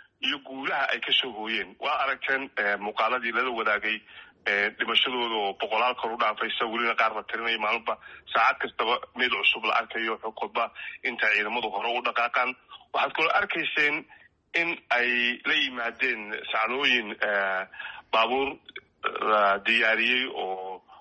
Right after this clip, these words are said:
laga dhigay kuwaysan xabaddu karin, oo la rabay in lala eegto, eh, baraha ciidanku joogaan. Balse ciidamada geesiyaasha ee reer Puntland waxay ku guulaysteen inay dhagarqabayaasha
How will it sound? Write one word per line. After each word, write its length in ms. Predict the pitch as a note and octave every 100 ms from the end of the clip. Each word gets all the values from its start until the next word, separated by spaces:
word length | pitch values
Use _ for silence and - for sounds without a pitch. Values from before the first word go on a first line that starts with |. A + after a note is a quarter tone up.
| - -
laga 200 | A2 C3
dhigay 200 | B2+ A2+
kuwaysan 340 | - B2+ -
xabaddu 440 | - B2+ C3+ A#2+ B2+
karin, 360 | - B2+ C#3+ - - - _ _
oo 120 | A2
la 120 | A#2 A2+
rabay 280 | A#2+ C3+ -
in 240 | A#2+ A#2+
lala 180 | A2+ C3+
eegto, 600 | B2+ A2 - - A2 A2 A2
eh, 280 | G#2 G2 F#2+
baraha 280 | A#2+ A#2 A2+
ciidanku 320 | G#2 A#2+ A2 -
joogaan. 460 | - A2 C3 C#3 - - - -
Balse 240 | A#2 -
ciidamada 400 | B2 B2 B2+ C3
geesiyaasha 720 | A#2 A2 A2 A#2+ A2+ C3+ -
ee 160 | G2+ G2+
reer 180 | G2+ G2+
Puntland 500 | B2+ B2+ C3 C3 - - - -
waxay 240 | A#2+ A2+
ku 120 | A2 C3+
guulaysteen 640 | A#2+ A#2+ A2 - A2 -
inay 180 | A#2+ -
dhagarqabayaasha 760 | - A2 A2 G#2+ A#2 C3 -